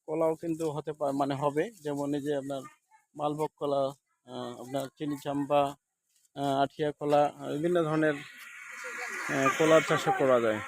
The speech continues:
অবশ্যই রাস্তার পাশে কোনো জিনিস ফেলে রাখবেন না। আহ, প্রতি কোনো জমি যেন পড়ে না থাকে, পতিত না থাকে। অবশ্যই চাষাবাদ করে খাবেন। তো আজ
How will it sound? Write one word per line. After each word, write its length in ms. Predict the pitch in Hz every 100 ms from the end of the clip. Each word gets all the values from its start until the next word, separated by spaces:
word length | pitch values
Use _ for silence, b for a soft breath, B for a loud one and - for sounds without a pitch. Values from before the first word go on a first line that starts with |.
| -
অবশ্যই 440 | 143 151 - 180 175
রাস্তার 300 | 151 - 156
পাশে 220 | 156 - 165
কোনো 240 | 147 143
জিনিস 340 | 147 156 156
ফেলে 200 | - 143
রাখবেন 300 | 139 131 143
না। 140 | 147 180
আহ, 920 | 208 - - - - - - 139 127 123
প্রতি 240 | 160 151
কোনো 320 | 143 151 151 143
জমি 260 | 143 147
যেন 340 | 151 147 139 131 _ -
পড়ে 200 | 139 147
না 100 | 135 147
থাকে, 300 | 135 160 190
পতিত 280 | 135 131 135
না 180 | 143 135
থাকে। 300 | - 135 180 - _ _ _ _
অবশ্যই 280 | 135 151 165
চাষাবাদ 440 | 165 147 151 139 - -
করে 120 | 131
খাবেন। 360 | - 120 107 104 _ -
তো 80 |
আজ 140 | 139